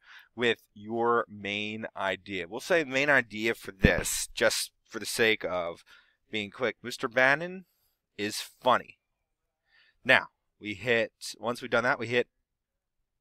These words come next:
click off of that. We're going to need more shapes, though, because when you've brainstormed all your information, you can't just put down one thing in a map and be done with it. No, you have to have supporting details stemming off of that.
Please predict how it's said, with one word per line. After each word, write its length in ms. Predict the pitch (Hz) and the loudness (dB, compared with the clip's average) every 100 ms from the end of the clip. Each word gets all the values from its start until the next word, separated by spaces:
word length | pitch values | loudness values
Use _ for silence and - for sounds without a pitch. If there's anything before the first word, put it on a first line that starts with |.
| _ | _
click 220 | - 117 | -10 2
off 260 | 135 135 - | 6 4 2
of 60 | |
that. 200 | 90 69 - _ _ _ _ - - - | -10 -10 -18 _ _ _ _ -20 -20 0
We're 160 | 165 | 2
going 160 | 196 254 | 4 4
to 60 | 214 | 0
need 120 | 190 | -2
more 160 | 165 | 0
shapes, 400 | 127 - 156 - | 0 2 0 0
though, 200 | - 82 85 | -6 -6 -8
because 360 | - 98 95 - - - - | -4 -4 -4 -8 -20 -20 -14
when 300 | 123 143 156 | 0 0 2
you've 260 | 185 262 - | -2 -4 2
brainstormed 560 | 156 160 156 123 117 | 4 4 0 -2 4
all 160 | 120 123 | 6 6
your 160 | 113 | 2
information, 600 | 117 - 120 123 147 175 - _ _ _ | -8 -4 0 0 -2 -10 -14 _ _ _
you 280 | 104 127 - | -10 -8 -4
can't 380 | - 175 135 | 0 0 -2
just 680 | 123 139 127 123 - - - _ _ _ - | 0 6 8 6 2 -6 -10 _ _ _ -4
put 180 | 151 147 | 0 4
down 260 | 135 117 | 4 4
one 180 | 110 123 | 2 0
thing 160 | 120 113 | -2 -4
in 80 | |
a 20 | 101 | 2
map 240 | 107 110 | 2 2
and 80 | 95 | -2
be 80 | 98 | -4
done 200 | 107 98 | -2 -2
with 140 | - | -8
it. 100 | 76 | -8
No, 280 | 104 113 92 | 0 2 2
you 180 | 92 113 | -4 2
have 200 | 156 143 | 2 2
to 140 | 139 | -2
have 340 | 120 113 110 104 _ _ _ _ _ - | 2 4 4 0 _ _ _ _ _ -14
supporting 500 | - - 147 139 117 | -12 -8 -2 -2 -2
details 480 | 135 - 117 104 | -6 2 2 2
stemming 480 | - - 120 117 107 | 0 2 2 0 -2
off 280 | 101 110 - | 4 4 4
of 100 | 95 | -6
that. 240 | 82 69 | -8 -8